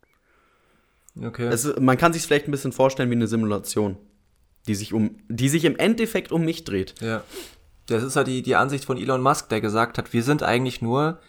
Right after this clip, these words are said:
Speaker 1: die Computeravatare von einer höher gelegenen Macht und die spielen mit uns.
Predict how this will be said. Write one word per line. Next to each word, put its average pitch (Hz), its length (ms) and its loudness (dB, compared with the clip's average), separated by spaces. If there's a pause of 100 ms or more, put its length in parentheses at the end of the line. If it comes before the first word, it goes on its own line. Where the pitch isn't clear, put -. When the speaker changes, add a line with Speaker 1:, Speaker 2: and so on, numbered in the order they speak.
(380)
Speaker 1:
die 123 80 -6
Computeravatare 135 1120 2
von - 200 -4
einer 123 200 0
höher 131 260 2
gelegenen 131 420 0
Macht 113 300 -2
und 127 140 -8
die 127 80 -6
spielen 131 380 -4
mit 92 140 -4
uns. - 340 -12